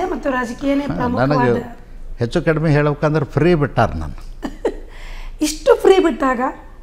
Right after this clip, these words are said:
Speaker 1: ನಿಮ್ಮ free ಸಮಯದಲ್ಲಿ ರಾಜಕೀಯ ಬಿಟ್ಟು ಗೋವಿಂದ ಕಾರಜೋಳ ಅವರು ಇನ್ನೇನ್ ಮಾಡ್ತಾರೆ?
Speaker 2: ನಾನು ರಾಜಕೀಯ ಬಿಟ್ರೆ ಓದೋದು ಮತ್ತೊಂದು, ಆ ಕಡೆನೇ ಲಕ್ಷ್ಯ ಇರ್ತದೆ. ಶರಣರು, ಸಂತರು, ಅವ್ರ ಬಗ್ಗೆನೇ ಲಕ್ಷ್ಯ ಇರ್ತದೆ.
Speaker 1: ಮನರಂಜನೆಗಾಗಿ?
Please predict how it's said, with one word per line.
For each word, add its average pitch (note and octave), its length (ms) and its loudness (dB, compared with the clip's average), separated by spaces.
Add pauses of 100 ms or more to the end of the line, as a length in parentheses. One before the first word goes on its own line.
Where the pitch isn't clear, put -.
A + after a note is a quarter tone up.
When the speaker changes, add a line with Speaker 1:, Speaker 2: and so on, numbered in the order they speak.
(120)
Speaker 1:
ನಿಮ್ಮ D4 200 4 (580)
free G4 300 8
ಸಮಯದಲ್ಲಿ C#4 800 2 (560)
ರಾಜಕೀಯ D4+ 540 4
ಬಿಟ್ಟು C4 680 -2
ಗೋವಿಂದ C#4+ 320 2
ಕಾರಜೋಳ B3+ 440 0
ಅವರು B3 120 0
ಇನ್ನೇನ್ F#4+ 380 2
ಮಾಡ್ತಾರೆ? G3 460 -4
Speaker 2:
ನಾನು D3 200 -2
ರಾಜಕೀಯ B2+ 460 2
ಬಿಟ್ರೆ A#2 680 0 (880)
ಓದೋದು G#2+ 580 2
ಮತ್ತೊಂದು, F2+ 840 -6
ಆ G2+ 140 -4
ಕಡೆನೇ C3+ 500 -2
ಲಕ್ಷ್ಯ A2 360 -4
ಇರ್ತದೆ. F2+ 320 -6
ಶರಣರು, F2+ 520 -4
ಸಂತರು, F2 680 -8 (120)
ಅವ್ರ A#2 200 -2
ಬಗ್ಗೆನೇ A#2+ 400 -4
ಲಕ್ಷ್ಯ - 380 -10
ಇರ್ತದೆ. C#4 140 -4
Speaker 1:
ಮನರಂಜನೆಗಾಗಿ? C#4 960 2